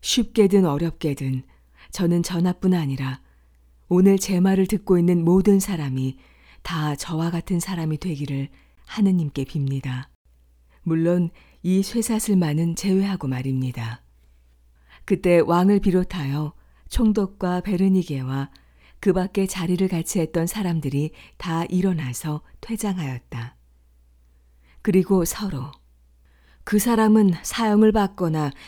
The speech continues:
갇힐 만한 짓을 하지는 않았군." 하고 말하였다.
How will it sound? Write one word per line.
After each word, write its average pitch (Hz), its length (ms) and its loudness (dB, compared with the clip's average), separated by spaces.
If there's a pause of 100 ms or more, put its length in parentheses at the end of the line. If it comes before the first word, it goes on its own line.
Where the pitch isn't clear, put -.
(120)
갇힐 175 360 -4
만한 170 260 0
짓을 180 300 -6
하지는 180 440 -4
않았군." 151 600 -6 (760)
하고 180 260 -6
말하였다. 131 800 -6